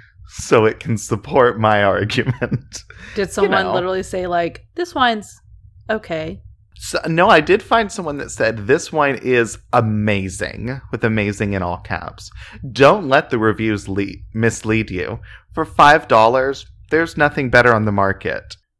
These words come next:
Speaker 1: Absolutely purchase and you will have a great night. And I'm like, "Okay." Saying it's absolutely amazing, but then also saying, "For five bucks, it's the best," are very different <laughs> things.
Speaker 2: It is. And also the, like, incentive on, like, "Your night's gonna be great. Just, like, drink it fast, you'll be drunk,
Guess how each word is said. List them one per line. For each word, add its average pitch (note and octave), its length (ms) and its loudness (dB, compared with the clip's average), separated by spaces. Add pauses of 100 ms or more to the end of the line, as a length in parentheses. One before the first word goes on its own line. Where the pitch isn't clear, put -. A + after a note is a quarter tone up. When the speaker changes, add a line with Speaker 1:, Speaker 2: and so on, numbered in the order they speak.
Speaker 1:
Absolutely D3 500 4
purchase A#2 580 0
and F#2+ 120 -2
you G#2 100 -2
will A2 140 0
have A#2 200 -2
a G2 60 0
great G#2 440 -4
night. F2+ 540 -10 (300)
And D3+ 140 2
I'm D#3 120 2
like, D3 280 2
"Okay." - 520 -4 (500)
Saying F#3+ 360 4
it's A3 160 0
absolutely C#3 440 2
amazing, A2+ 600 0 (140)
but A2 320 -2
then B2+ 120 2
also A#2+ 260 2
saying, A2 500 -2 (120)
"For D#3 160 0
five B2+ 440 6
bucks, G#2 340 2
it's - 180 -6
the G#2 120 -6
best," F#2 480 -2
are C#3+ 180 -10 (180)
very D3+ 320 0
different - 440 -10
<laughs> - 60 -6
things. - 680 -2
Speaker 2:
It D4+ 120 0
is. F#3 340 0
And A3+ 140 -2
also C4+ 440 2
the, G3+ 400 -4
like, F#3 240 -2
incentive F#3 500 -6
on, E3+ 140 -6
like, E3 200 -6
"Your F3+ 100 -2
night's F#3 300 -2
gonna A#3+ 180 -4
be G#3+ 100 -6
great. F3 500 -4
Just, G#3 160 -12
like, A#3 120 -2
drink F3 200 -4
it - 80 -4
fast, B3 300 0
you'll G3 100 -2
be G#3 100 -8
drunk, F3 360 -8